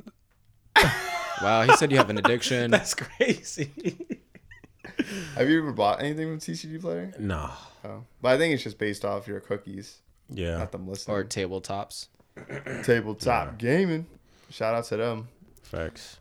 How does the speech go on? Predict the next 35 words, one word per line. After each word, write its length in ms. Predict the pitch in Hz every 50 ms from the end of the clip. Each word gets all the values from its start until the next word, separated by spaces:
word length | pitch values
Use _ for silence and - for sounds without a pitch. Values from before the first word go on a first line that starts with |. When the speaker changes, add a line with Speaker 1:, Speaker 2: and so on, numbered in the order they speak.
| _ _ _ _ -
Speaker 3:
Pro-, 180 | - 101 98 - - 69 -
providing 600 | - 107 101 104 104 104 104 104 104 104 101 101
Chopping 300 | - - 113 107 - 110
It 40 | 107
Down 160 | 104 107 107
Speaker 1:
What's 120 | 107 107 -
that? 100 | - 110
Speaker 3:
Studios 420 | 110 107 104 104 104 104 104 104
with 240 | 104 104 104 101 98 - - - - _ _ _ -
Speaker 1:
<laughs> 320 | - - - - - - -
Ooh, 120 | 175 185
they 100 | 143 139
Speaker 2:
Yeah, 60 | -
we 60 | - -
Speaker 1:
have 0 |
it 20 |
Speaker 2:
should 60 | -
Speaker 1:
on 40 | -
Speaker 3:
any-, 100 | 151 151
Speaker 2:
reach 80 | - 139
out 60 | 117
to 60 | 123
Speaker 3:
any-, 140 | 156 160 160
Speaker 2:
them. 200 | 151 - 95 95
Speaker 3:
anything 380 | 156 151 156 151 - 147 139 135
magic. 540 | 131 127 127 131 127 135 131 127 117 101 -
Dude, 240 | 139 185 220 170
I 120 | 120 120 165
would 140 | 262 277 -
love 260 | 113 120 156 226 -
to, 320 | - - 113 110 104 104
Speaker 2:
When 180 | 98 95 98 98
we 120 | 101 98 92 - - -
Speaker 3:
to 200 | - 123 - 113
interview 800 | 120 120 - 131 120 107 107 104 101 101 101 98 98 98 101